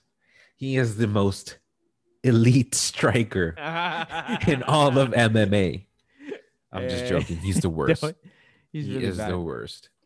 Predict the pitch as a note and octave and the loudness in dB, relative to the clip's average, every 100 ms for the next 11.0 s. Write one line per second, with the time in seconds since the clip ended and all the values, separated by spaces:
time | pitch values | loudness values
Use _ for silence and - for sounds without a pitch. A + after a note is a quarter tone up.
0 | _ _ G3 G#3+ B3 C4 C4 G#3+ F3 E3 | _ _ 0 2 2 2 2 2 2 2
1 | D#3 C3 G#2 C3 B2+ B2 - G#2+ G#2+ G#2+ | 0 -2 -4 -4 -2 -4 -6 -8 -4 0
2 | C3 B2+ G#2+ G2 F#2 - F#2 E2 G#2 - | 2 2 2 0 -2 -4 -8 -8 -10 -4
3 | B2 G#2 G2 F#2 F2 F2 D#2 F#2+ D#2 - | -4 -4 -4 -4 -4 -6 -8 -10 -10 -12
4 | - - - - D3 B2+ D3+ G#3+ G#3 D#3+ | -14 -16 -20 -6 -4 -4 -4 -6 -6 -10
5 | _ F#3 F3+ F3 G3+ G3+ E3+ F3 D#3+ - | _ -4 -2 -2 -2 -4 -2 -2 -2 -10
6 | - D3 D3+ D3+ D#3+ D#3 D#3 B2 C#3+ - | -6 -4 -4 -4 -4 -4 -6 -4 -4 -4
7 | C3+ C#3 D3 C#3 C#3 C3+ - B2 A#2 - | -4 0 0 -2 -2 -4 -4 -6 -8 -4
8 | B2 A#2 A2+ A2 G#2+ - A#2 A2+ - - | -2 0 2 0 -2 -8 -8 -8 -12 -20
9 | - - F3 E3 D#3 D3 C#3+ C#3 - B2+ | -14 0 2 4 2 -2 0 -2 0 0
10 | A#2+ A2 A2+ A2+ A2+ G#2 A#2 A#2 A2+ | 0 -2 -4 -4 -4 -6 -6 -6 -6